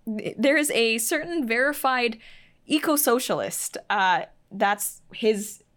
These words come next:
his branding on his own bio. That's not me trying to label him that. He's a self-proclaimed eco-socialist.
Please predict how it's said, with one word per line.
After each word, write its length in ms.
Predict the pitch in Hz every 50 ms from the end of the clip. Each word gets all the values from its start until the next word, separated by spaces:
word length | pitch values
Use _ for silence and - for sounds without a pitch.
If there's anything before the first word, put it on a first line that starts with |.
| _ _
his 220 | _ - 220 214 208
branding 420 | 202 220 214 214 196 170 143 123
on 160 | 160 196 214
his 100 | 214 202
own 160 | 208 208 202
bio. 300 | 196 190 180 160 156 156
That's 180 | 160 180 190 -
not 220 | 226 208 185 180
me 180 | 196 196 190 180
trying 320 | 185 - - 190 190 185
to 180 | 175 170 165 135
label 340 | 170 214 - 196 190 165 196
him 160 | 214 175 170
that. 240 | 156 156 151 - -
He's 200 | - 208 214 214
a 80 | 190
self-proclaimed 840 | 196 - 208 190 190 - - 208 190 - - - 208 208 202 196 190 -
eco-socialist. 840 | 196 208 202 190 180 185 - 185 180 185 - 170 160 156 - -